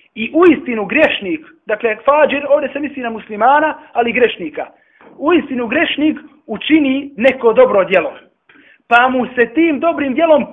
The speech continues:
olakša kod smrti. A? Olakša mu se kod smrti, subhanallah. Svatate ovo, barek Allahu fikum. Alhamdulillahi rabbil alamin. Dakle, ovo je šta? Kako,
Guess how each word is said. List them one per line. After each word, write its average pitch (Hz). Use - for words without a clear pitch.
olakša 285
kod 226
smrti. 254
A? 240
Olakša 247
mu 220
se 269
kod -
smrti, 196
subhanallah. 160
Svatate 269
ovo, 190
barek 185
Allahu 151
fikum. 123
Alhamdulillahi 170
rabbil 127
alamin. 113
Dakle, 185
ovo 220
je 196
šta? 262
Kako, 269